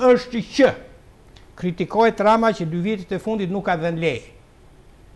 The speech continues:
Dhe thuhet që sa të vi Basha do jepen leja. Po u dha leja, <laughs> shkatrimi shkon më, më tepër, ti e kupton. Ktu është problemi. Të ndërtuesit e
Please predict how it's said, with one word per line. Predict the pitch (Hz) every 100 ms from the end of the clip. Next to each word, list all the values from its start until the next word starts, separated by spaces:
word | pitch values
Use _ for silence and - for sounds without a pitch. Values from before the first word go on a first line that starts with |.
| - - - - - - - - 139
Dhe | 151 214
thuhet | - 311 294 269
që | - - - 131 - - - - -
sa | - 285
të | 311 311
vi | 294
Basha | 269 302 294 285
do | 262
jepen | 262 285 254 240
leja. | 233 180 - - - - - - - - - - - - - -
Po | 269
u | 320
dha | 254
leja, | 196 269 381 403 392 370
<laughs> | - 226 -
shkatrimi | 185 180 233 226
shkon | - 185
më, | 160 165
më | - 151 -
tepër, | 247 240 -
ti | -
e | 123
kupton. | - - - - -
Ktu | - 311 269
është | -
problemi. | 156 139 120 104 - - - - - - - -
Të | 285 294 233
ndërtuesit | 202 196 190 - 285 262 - 190 - 196
e | 254